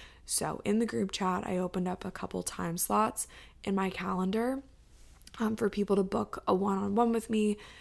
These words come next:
just, like, a thirty-minute one-on-one, like, ask me anything type situation. I opened up eight spots over a six-week period, and they were gone in, like,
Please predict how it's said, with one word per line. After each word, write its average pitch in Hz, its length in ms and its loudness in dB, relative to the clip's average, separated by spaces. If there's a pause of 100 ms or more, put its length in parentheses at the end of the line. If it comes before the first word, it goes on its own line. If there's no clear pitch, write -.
just, 190 180 0
like, 196 140 0
a 196 60 0
thirty-minute 208 520 4
one-on-one, 185 640 2
like, 180 220 -4
ask 180 320 2
me 196 120 -2
anything 185 680 -4
type - 320 -6
situation. 202 840 0 (200)
I 185 80 4
opened 220 240 4
up 220 160 0
eight 202 240 4
spots 185 460 2
over 185 300 0
a 185 100 -4
six-week - 460 -4
period, 202 500 0 (500)
and 180 480 -2 (800)
they 190 140 4
were 226 240 2 (100)
gone 185 640 -2 (920)
in, 180 200 -2
like, 180 320 -6